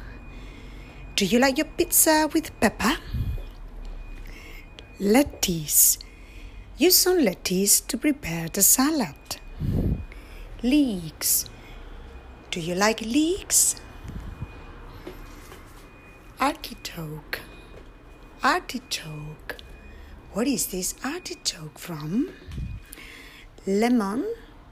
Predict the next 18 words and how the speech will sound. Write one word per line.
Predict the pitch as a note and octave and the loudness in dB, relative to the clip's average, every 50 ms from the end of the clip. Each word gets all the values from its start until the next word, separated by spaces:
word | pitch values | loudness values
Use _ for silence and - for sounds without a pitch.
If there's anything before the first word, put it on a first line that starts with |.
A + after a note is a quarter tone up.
| - - - - - - - - - | -20 -20 -20 -20 -20 -20 -20 -12 -8
Would | F#3 E3 | -4 -2
you | F#3+ | 0
like | F#3 G3 G3+ G3+ | 0 2 2 2
some | - - G#3+ G3+ G3+ G3+ G3+ G3+ G3+ G#3 - - - - - - - - - - - - - | 0 0 0 -2 -2 -2 -2 -2 -2 -4 -6 -10 -16 -18 -20 -18 -20 -20 -20 -18 -18 -12 -8
lemon | F3+ F3 F#3 F#3 G#3 G#3+ A3 A3+ A3+ A3+ A#3 A#3+ B3+ B3 - - | -4 -2 0 2 4 4 4 4 4 4 4 2 0 -2 -4 0
juice? | G#3 B3 C#4 D#4+ E4+ F#4+ G4+ G#4 - - - - - - - - - - - - - - - - - - - - - - - - - - - - - - - - - - | 6 6 6 8 6 4 4 4 4 4 4 2 0 -8 -14 -14 -14 -14 -14 -16 -18 -18 -18 -18 -18 -16 -18 -18 -16 -16 -18 -18 -18 -20 -20 -20 -20 -20 -20 -18 -6 -2
Green | G3 F#3+ F3+ F3+ F#3+ F#3+ F#3+ F#3+ F#3+ G3 F#3+ F#3+ - - | 0 0 2 2 2 2 2 2 0 0 0 -2 -4 -2
peas. | - C#4 C4+ A#3+ G3 E3 D#3+ D#3+ E3 F3 G3+ B3+ - - - - - - - - - - - - - - - - - - - - - - - - | 2 4 6 6 4 2 0 -2 0 0 2 4 2 2 2 0 -8 -16 -16 -18 -16 -16 -14 -14 -12 -12 -12 -12 -12 -14 -14 -14 -14 -14 -14 -2
You | - B3+ | -2 0
can | C4+ F#4 G4 G#4 G#4 | 2 2 0 0 0
cook | - G3+ F3 E3+ - - - - - | 0 0 0 0 -4 -8 -12 -4 0
some | - - - B3 B3 B3 | 2 2 4 4 2 2
green | A#3+ - C#4+ D#4+ F4+ G4 G4 F#4+ | 2 4 4 4 4 4 2 -2
peas | F#4 - G#3+ E3 D3 D3+ D#3+ E3 F#3 G3+ - - - - - | -2 -4 -8 -8 -6 -6 -4 -2 0 0 -2 -2 -6 -10 -8
today. | - - A#3 - C4 C4 C#4 D4+ D4+ A#3 F3 D3+ D3+ C#3+ - - - - - - - - - - - - - - - - - - - - - - - - - - - - | -6 -4 -2 -2 -2 -2 -2 -2 -4 -4 -4 -6 -8 -12 -14 -16 -18 -20 -20 -20 -20 -20 -20 -20 -20 -20 -20 -20 -20 -20 -20 -20 -20 -20 -18 -18 -18 -18 -20 -20 -6 4
Pumpkin. | - A#3+ B3+ C#4+ D4 C#4+ - - - D#3 D3+ D3+ D#3 F#3 A#3 C#4+ D#4+ D#4 - - - - - - - - - - - - - - - - - - - | 6 6 8 8 4 2 0 -6 -8 -6 -8 -4 -2 0 0 0 -2 -4 -10 -18 -20 -20 -20 -20 -20 -20 -20 -20 -20 -20 -20 -20 -20 -20 -20 -6 2
We | G#3+ B3 C4+ C#4 | 4 4 4 4
cook | - - - G3+ - - - | 0 -6 -6 -6 -6 -6 -8